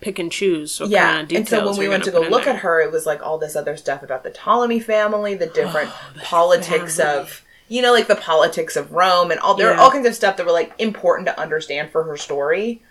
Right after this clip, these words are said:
Speaker 2: but weren't a part of her story.
Speaker 1: Yeah.
Speaker 2: And so it's a similar <laughs> situation here. And so I'm hopefully going to yada, yada, yada through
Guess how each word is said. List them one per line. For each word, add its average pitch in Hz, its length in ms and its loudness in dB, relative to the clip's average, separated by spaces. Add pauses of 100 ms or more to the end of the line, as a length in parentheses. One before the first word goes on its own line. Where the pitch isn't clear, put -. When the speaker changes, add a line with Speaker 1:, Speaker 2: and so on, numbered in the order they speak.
(320)
Speaker 2:
but 175 200 2
weren't 160 380 -2
a 147 60 -2
part 151 280 -4
of 175 100 -4
her 226 120 -4
story. 240 640 -2
Speaker 1:
Yeah. 170 320 -4
Speaker 2:
And 202 140 -6
so 208 80 4
it's 214 100 0
a 226 60 -4
similar 254 340 0
<laughs> - 120 -6
situation 196 500 -10
here. 196 400 0 (520)
And 202 160 -4
so 190 100 2
I'm 180 220 -2 (180)
hopefully 269 760 2
going 202 420 -2
to 165 220 -6
yada, 160 320 2
yada, 160 260 4
yada 151 280 0
through 143 480 -4